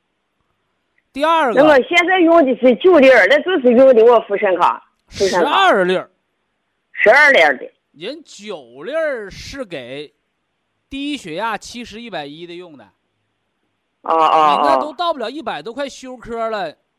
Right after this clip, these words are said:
Speaker 1: 你还跟人家用九粒儿，你啥时候能好啊？
Speaker 2: 哦，哦，哦。
Speaker 1: 十二粒儿普参康，Q十四粒儿。
Speaker 2: 哦，Q十四粒儿。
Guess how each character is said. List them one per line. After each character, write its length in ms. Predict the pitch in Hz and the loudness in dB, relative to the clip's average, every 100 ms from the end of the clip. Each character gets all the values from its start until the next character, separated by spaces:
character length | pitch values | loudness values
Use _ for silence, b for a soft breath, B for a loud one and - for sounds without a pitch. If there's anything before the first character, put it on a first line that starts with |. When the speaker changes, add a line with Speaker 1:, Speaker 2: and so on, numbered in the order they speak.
| _ _ | _ _
Speaker 1:
你 240 | 156 143 | -14 -12
还 180 | 135 226 | -10 -10
跟 220 | 226 226 | -10 -10
人 180 | 170 160 | -12 -12
家 80 | 202 | -14
用 160 | 233 | -14
九 180 | 156 127 | -16 -16
粒 80 | 160 | -14
儿， 60 | |
你 120 | 160 135 | -16 -16
啥 260 | 147 165 | -16 -16
时 60 | 175 | -16
候 80 | 160 | -16
能 160 | 151 | -16
好 180 | 127 85 | -18 -20
啊？ 220 | 98 98 _ _ _ _ _ _ _ _ | -20 -20 _ _ _ _ _ _ _ _
Speaker 2:
哦， 100 | - | -2
哦， 340 | 170 160 151 156 | 2 4 4 2
哦。 100 | 135 _ _ _ _ _ _ _ | 0 _ _ _ _ _ _ _
Speaker 1:
十 300 | - - 208 | -20 -14 -8
二 240 | 311 294 | -6 -6
粒 80 | 254 | -6
儿 120 | 247 | -6
普 160 | 190 220 | -8 -10
参 180 | 214 220 | -10 -10
康 280 | 196 190 190 | -8 -8 -12
，Q 260 | - 320 247 | -16 -12 -12
十 280 | - 165 226 | -12 -14 -14
四 220 | - 302 | -10 -6
粒 100 | 196 | -6
儿。 120 | 156 _ _ _ _ _ _ _ _ _ _ _ _ _ _ _ | -6 _ _ _ _ _ _ _ _ _ _ _ _ _ _ _
Speaker 2:
哦 380 | - 147 143 139 | -6 -2 0 -2
，Q 280 | 139 185 151 | -4 -6 -6
十 220 | - 190 - | -2 -4 -2
四 80 | 170 | 0
粒 80 | 139 | 0
儿。 180 | 127 | -2